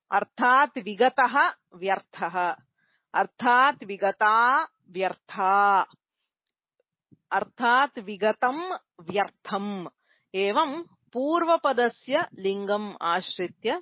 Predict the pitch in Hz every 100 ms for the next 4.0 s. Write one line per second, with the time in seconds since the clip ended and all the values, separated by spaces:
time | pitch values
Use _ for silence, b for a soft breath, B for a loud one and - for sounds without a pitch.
0 | - 190 185 - 185 175 160 160 - 311
1 | 208 165 156 214 190 - 131 - _ _
2 | _ _ _ _ _ _ _ _ _ _
3 | _ _ _ _ _ _ 165 156 151